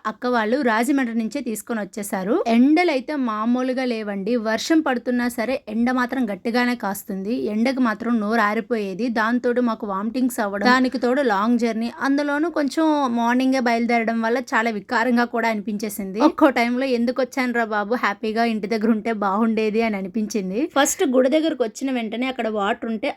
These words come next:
అందరం కూడా వాటర్ తాగి ఫేస్ వాష్ చేసుకున్నాం అనమాట. ఎందుకంటే అందరికీ వికారంగా అయిపోయింది, మార్నింగ్ జర్నీ కదా, so ఇలాగే ఉంటుందేమో. మేమైతే ఇంటి దగ్గర నుంచి చాలా వాటర్ బాటిల్స్ తీసుకెళ్ళాము, అవన్నీ కూడా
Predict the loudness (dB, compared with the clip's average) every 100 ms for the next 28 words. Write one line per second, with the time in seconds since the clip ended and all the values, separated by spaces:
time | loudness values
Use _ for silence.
0 | -4 0 2 2 2 0 0 2 0 0
1 | -2 -4 -4 -4 -2 -2 0 -2 0 -2
2 | 0 -4 -4 -6 -4 -4 -4 -6 -4 -6
3 | -2 0 0 0 -2 -4 -6 -20 -10 -2
4 | 2 4 2 0 -2 0 0 0 0 0
5 | -2 -4 -4 -2 0 0 0 0 0 2
6 | 0 -2 -4 -4 -4 -4 -2 2 2 2
7 | 0 2 2 2 -2 -6 -6 -6 4 6
8 | 6 4 0 0 0 0 0 0 -2 -6
9 | -2 2 4 4 2 0 0 -4 -4 -8
10 | -8 -10 -8 -6 -4 -2 -2 0 2 2
11 | 2 -2 -2 -2